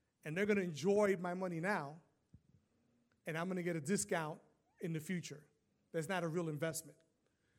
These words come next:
But a five twenty-nine account, you guys doing okay with this? There's some real talk here this morning. Just give you some idea. So let me give you an example. So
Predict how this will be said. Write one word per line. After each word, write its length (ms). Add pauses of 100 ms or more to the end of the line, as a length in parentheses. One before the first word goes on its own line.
(240)
But 100
a 40
five 360
twenty-nine 520
account, 360 (520)
you 100
guys 160
doing 140
okay 180
with 120
this? 340 (640)
There's 100
some 120
real 160
talk 280
here 100
this 160
morning. 360 (420)
Just 140
give 100
you 60
some 180
idea. 380 (460)
So 120
let 100
me 80
give 120
you 60
an 20
example. 480 (460)
So 380